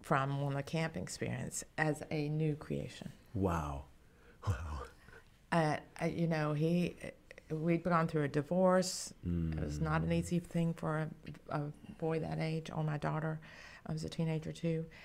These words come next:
Speaker 1: And so for him to come back and go, "Huh,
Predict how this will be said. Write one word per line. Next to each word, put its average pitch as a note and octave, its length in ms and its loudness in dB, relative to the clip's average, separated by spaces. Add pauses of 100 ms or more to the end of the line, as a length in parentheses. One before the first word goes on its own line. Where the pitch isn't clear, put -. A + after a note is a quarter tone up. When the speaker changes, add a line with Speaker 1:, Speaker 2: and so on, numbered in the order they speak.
(320)
Speaker 1:
And D#3+ 200 6
so D3+ 420 4 (320)
for D3 360 6
him F#3+ 220 8
to G3 80 6
come F#3+ 160 8
back F#3 400 4
and D#3 140 6
go, D3+ 320 4 (320)
"Huh, D4+ 340 4